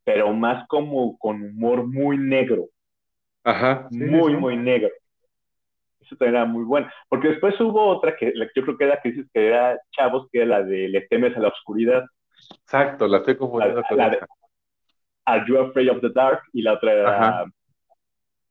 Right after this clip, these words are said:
Speaker 1: la de Cuentos
Speaker 2: Cuentos
Speaker 1: de la
Speaker 2: desde la
Speaker 1: Cripta,
Speaker 2: Cripta.
Speaker 1: que también eran muy buenos.
Speaker 2: Que en México sacaron, eh, lo que era el, eh, era lo que la gente cuenta o,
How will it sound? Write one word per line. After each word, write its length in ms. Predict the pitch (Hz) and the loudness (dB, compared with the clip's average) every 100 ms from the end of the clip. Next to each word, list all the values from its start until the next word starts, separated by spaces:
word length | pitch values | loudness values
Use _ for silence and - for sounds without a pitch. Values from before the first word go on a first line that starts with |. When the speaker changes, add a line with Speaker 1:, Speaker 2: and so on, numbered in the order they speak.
| _ _ _ _ - | _ _ _ _ -6
Speaker 1:
la 160 | 104 | -2
de 160 | 95 98 | 0 0
Cuentos 260 | 117 107 110 | -2 -2 -2
Speaker 2:
Cuentos 180 | - | 0
Speaker 1:
de 60 | 98 | 0
la 60 | 92 | 4
Speaker 2:
desde 100 | 98 | 4
la 100 | - | 2
Speaker 1:
Cripta, 100 | - | 0
Speaker 2:
Cripta. 140 | 95 | -6
Speaker 1:
que 100 | - | -4
también 200 | 95 107 | -2 0
eran 120 | 123 | -2
muy 140 | 110 98 | -4 -2
buenos. 500 | 113 123 98 - _ _ _ _ _ _ _ _ _ _ _ _ _ - - | 2 2 -2 -10 _ _ _ _ _ _ _ _ _ _ _ _ _ -20 2
Speaker 2:
Que 260 | 139 - | 4 4
en 160 | 127 139 | 2 2
México 460 | 170 175 196 - 180 | 0 0 -6 -8 -10
sacaron, 840 | - - 131 135 135 120 98 98 _ - | -10 -2 0 2 0 -2 -10 -14 _ -10
eh, 640 | 98 95 90 87 87 85 87 | -6 -6 -8 -12 -20 -20 _
lo 100 | 87 | -16
que 160 | - 98 | -6 -2
era 180 | 98 107 | 0 0
el, 260 | 92 90 90 95 | -2 -6 -14 -18
eh, 140 | 95 92 95 _ - | -18 -18 -20 _ -16
era 240 | 95 117 | -10 -4
lo 120 | 139 | -4
que 100 | - | -2
la 120 | 95 90 | -2 -2
gente 320 | - 113 120 | -4 -4 -2
cuenta 520 | 110 113 110 135 147 | 0 0 0 0 2
o, 760 | - 95 90 87 87 87 87 85 | 2 4 4 2 -2 -12 -16 -18